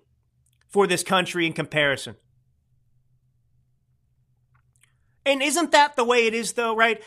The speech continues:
I mean, you've got, let's say it's wealth transfer or something like that. Let's say, you know, there's a family member, you know, World War Two generation, whatever it is. You say, "Yeah, they work so hard.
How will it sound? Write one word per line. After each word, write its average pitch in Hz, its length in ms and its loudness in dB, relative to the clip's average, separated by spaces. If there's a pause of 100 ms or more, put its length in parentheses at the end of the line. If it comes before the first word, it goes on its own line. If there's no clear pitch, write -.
(140)
I - 60 -12
mean, 220 160 0
you've 240 200 -4
got, 220 320 4 (500)
let's 226 200 -2
say 208 240 2
it's 165 300 -4
wealth 139 420 0
transfer 117 540 -8
or 107 60 -10
something 123 320 -12
like 110 220 -10
that. 123 120 -4
Let's 240 220 -2
say, 190 380 -4 (1080)
you 180 140 0
know, 156 140 2
there's 135 160 -6
a 139 40 -4
family 220 440 -2
member, 113 400 -6 (760)
you 165 120 -2
know, 160 120 2
World 240 240 4
War 233 140 0
Two 226 200 -4
generation, 147 440 -4
whatever 233 260 0
it 220 60 -4
is. 165 120 -2
You 214 60 -6
say, 202 160 -4
"Yeah, 190 140 -2
they 214 100 0
work 208 260 0
so 240 300 2
hard. 196 440 2